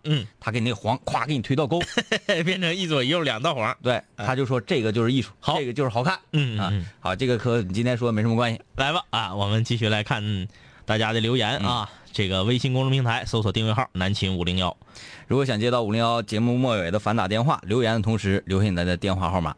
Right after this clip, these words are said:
Speaker 2: 啊。我的路自己走留言说，如果我是科学家，我会做一个把物品数据化的发明品，把一切垃圾数据，呃，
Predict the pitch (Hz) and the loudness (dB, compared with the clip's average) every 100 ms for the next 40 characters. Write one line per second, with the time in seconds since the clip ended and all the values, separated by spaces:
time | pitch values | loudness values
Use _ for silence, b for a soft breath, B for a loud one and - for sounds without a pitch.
0 | - 85 71 - - B B B B B | -4 -4 -4 -12 -20 B B B B B
1 | B - 92 85 78 147 156 170 220 185 | B 0 2 2 0 0 0 2 0 0
2 | 202 165 196 117 95 101 92 98 107 185 | 0 0 0 -2 -4 -4 -4 -2 0 2
3 | 285 233 95 117 110 101 92 85 - - | 2 0 0 -2 0 2 0 -2 -6 -16
4 | _ _ - 107 120 180 208 147 165 156 | _ _ -4 0 2 4 2 2 0 0
5 | 92 - - _ 214 233 131 - 87 - | -4 -4 -16 _ 2 4 2 0 -4 -4
6 | - 220 175 107 180 160 98 - 113 87 | -4 0 2 2 2 2 2 0 -2 -2
7 | 73 67 - - - 120 101 90 85 - | -4 -4 -6 -8 -6 -2 0 0 -2 -6
8 | - B B B 107 90 98 139 190 123 | -12 B B B -4 -2 -2 0 0 0
9 | 127 123 123 123 120 - 131 107 113 - | 0 -2 -2 -2 -2 0 0 2 0 -2
10 | b b b b _ - 73 50 | b b b b _ -6 -4 -4